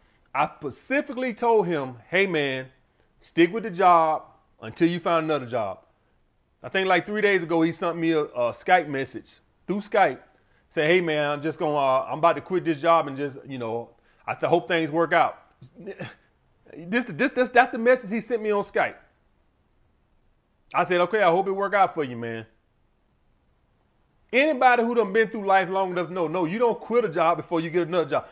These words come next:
But he gotta learn the hard way. Maybe he got a couple of grand or something like that. He, he just gotta learn. And he gonna learn.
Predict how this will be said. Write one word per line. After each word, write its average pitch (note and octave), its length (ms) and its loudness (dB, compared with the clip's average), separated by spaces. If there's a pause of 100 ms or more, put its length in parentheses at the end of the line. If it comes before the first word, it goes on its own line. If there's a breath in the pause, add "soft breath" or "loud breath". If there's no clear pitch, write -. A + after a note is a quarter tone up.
(100)
But D3 120 -2
he A#3 100 0
gotta C4 220 4
learn A#3 260 0
the G#3+ 80 -2
hard G#3+ 300 4
way. C#3 140 -4 (180 soft breath)
Maybe G3 240 2
he A3 40 -2
got G3+ 200 2
a - 20 -2
couple G3+ 300 -2
of E3+ 80 -6
grand G3 280 -2
or F#3+ 40 -6
something G3 280 -6
like F#3+ 140 -4
that. G#3 260 -2 (840 soft breath)
He, D#3+ 120 -8 (100)
he F#3 240 -4
just F#3 200 -2
gotta F#3+ 220 6
learn. D#3+ 380 -2 (880)
And C#3+ 160 -2
he E3+ 100 2
gonna F3+ 260 4
learn. B2 300 0